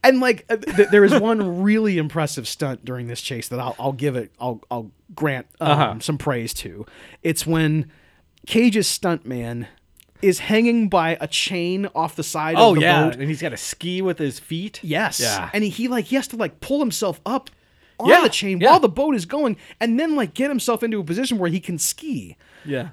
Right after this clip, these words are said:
Speaker 1: Um, and then the, and then once they actually do hit the, uh, the, the, <laughs> when they
Speaker 2: The
Speaker 1: crash the
Speaker 2: police
Speaker 1: boat.
Speaker 2: boat?
Speaker 1: Yes. Oh, oh,
Speaker 2: There's
Speaker 1: that's
Speaker 2: a
Speaker 1: right.
Speaker 2: couple crashes.
Speaker 1: That's right. They, 'cause they kill ten L A P D port officers.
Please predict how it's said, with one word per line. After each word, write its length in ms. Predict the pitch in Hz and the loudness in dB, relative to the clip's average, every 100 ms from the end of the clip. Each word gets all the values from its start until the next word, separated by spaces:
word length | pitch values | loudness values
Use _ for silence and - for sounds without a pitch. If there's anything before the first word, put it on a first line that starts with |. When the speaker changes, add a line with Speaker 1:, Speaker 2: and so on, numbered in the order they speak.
| - | -2
Speaker 1:
Um, 400 | 185 180 185 185 | 0 0 -2 -2
and 180 | 190 190 | 0 4
then 200 | 196 190 | 4 4
the, 160 | 190 185 | 2 0
and 140 | 170 190 | 2 2
then 160 | 180 | 2
once 240 | 175 208 - | 2 0 2
they 120 | 180 | 2
actually 300 | 170 - 165 | 2 0 -2
do 160 | 147 | 0
hit 400 | 170 101 165 175 | -2 0 -2 -4
the, 340 | - 143 123 101 _ _ _ _ - | -6 -6 -6 -10 _ _ _ _ -6
uh, 320 | 139 123 117 117 | -6 -4 -8 -8
the, 180 | 143 143 - | -6 -6 -6
the, 260 | 143 151 - - - | -10 -10 -14 -16 -14
<laughs> 280 | - - - | -16 -6 2
when 160 | - | 4
they 100 | 311 | 4
Speaker 2:
The 140 | 202 185 | 2 0
Speaker 1:
crash 360 | - 196 233 | 4 8 8
the 80 | 214 | 6
Speaker 2:
police 140 | 247 247 | 2 6
Speaker 1:
boat. 320 | 285 294 415 | 8 8 6
Speaker 2:
boat? 80 | 403 | 0
Speaker 1:
Yes. 460 | 359 285 233 180 - - - - 262 | 0 2 0 -2 -14 -14 -16 -2 4
Oh, 200 | 214 - | 4 4
oh, 60 | 202 | 6
Speaker 2:
There's 140 | 254 | 8
Speaker 1:
that's 100 | 453 | 8
Speaker 2:
a 20 | 202 | 6
Speaker 1:
right. 40 | |
Speaker 2:
couple 240 | 262 480 453 | 6 6 2
crashes. 500 | 180 135 135 143 123 | 2 0 -2 -6 -4
Speaker 1:
That's 220 | 175 - | -4 -2
right. 220 | 165 135 | -2 0
They, 120 | 139 | 0
'cause 180 | - 180 | 0 0
they 100 | 175 | 0
kill 300 | - - 233 | 0 0 0
ten 280 | - 202 196 | 0 -4 -2
L 160 | 185 190 | 2 4
A 80 | 180 | 4
P 200 | 175 185 | 2 -2
D 160 | 175 165 | 0 0
port 300 | - 190 - | 2 2 0
officers. 640 | 139 135 143 - 135 135 | -4 -4 -4 -6 -6 -2